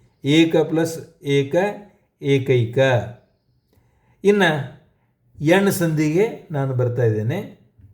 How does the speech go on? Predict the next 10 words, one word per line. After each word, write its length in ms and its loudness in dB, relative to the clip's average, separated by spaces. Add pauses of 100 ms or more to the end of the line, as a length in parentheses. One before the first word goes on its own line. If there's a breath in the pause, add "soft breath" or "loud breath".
(2250)
ಈ 160 2
ಈಕಾರಗಳಿಗೆ 1600 2
ಯಕಾರವು, 800 2 (800)
ಉ, 100 -2
ಊಕಾರಗಳಿಗೆ 1040 2
ವಕಾರವು, 760 0 (680)
ಋಕಾರಕ್ಕೆ 960 4 (540)
ರ 140 0 (1160)
ಆದೇಶವಾಗಿ 720 0
ಬರ್ತದೆ. 720 -16